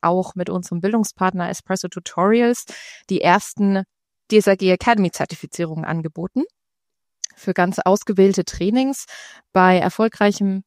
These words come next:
Bestehen gibt's für die Teilnehmenden ein Zertifikat und auch ein digitales Badge. Das ist alles verifizierbar und das können die dann auf LinkedIn teilen. Das fördert eindeutig die Motivation, am Training teilzunehmen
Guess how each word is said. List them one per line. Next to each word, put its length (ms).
Bestehen 560
gibt's 240
für 140
die 100
Teilnehmenden 640
ein 160
Zertifikat 800
und 180
auch 160
ein 160
digitales 600
Badge. 320
Das 140
ist 120
alles 300
verifizierbar 800
und 140
das 140
können 220
die 100
dann 220
auf 300
LinkedIn 540
teilen. 460
Das 160
fördert 280
eindeutig 480
die 100
Motivation, 720
am 140
Training 380
teilzunehmen 800